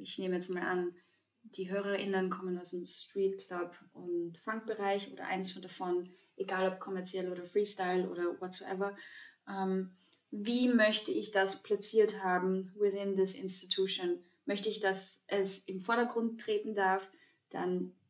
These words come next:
<clears throat> würde ich dementsprechend solche Institutionen suchen. Es gibt's noch nicht so viele davon, aber wenn das wichtig ist, dann have, dann, dann sich, sich das auch zu trauen, dieses Bedürfnis zu haben,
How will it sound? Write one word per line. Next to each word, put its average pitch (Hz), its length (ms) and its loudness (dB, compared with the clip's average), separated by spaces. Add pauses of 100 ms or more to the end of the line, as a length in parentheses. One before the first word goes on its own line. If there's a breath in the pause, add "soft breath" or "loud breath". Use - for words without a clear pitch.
(240)
<clears throat> - 400 -20
würde 202 640 4
ich - 240 0
dementsprechend 190 920 -2
solche 185 400 -2
Institutionen 185 720 -2
suchen. 190 520 0 (640 soft breath)
Es - 80 -14 (240)
gibt's 254 180 2
noch 220 80 -2
nicht 214 120 -2
so 208 100 2
viele 208 180 2
davon, 185 580 2
aber 175 460 -6 (380)
wenn 190 120 2
das 196 220 2
wichtig - 320 -2
ist, 190 400 -2
dann 175 400 -2 (500)
have, 196 300 4
dann, 196 320 -4
dann 190 380 -6 (840)
sich, - 320 -4 (1160)
sich 208 240 -4
das 208 140 -4
auch - 140 -4
zu - 120 -4
trauen, 185 520 2
dieses 185 260 -6
Bedürfnis 196 400 -2
zu 180 140 -2
haben, 180 300 -4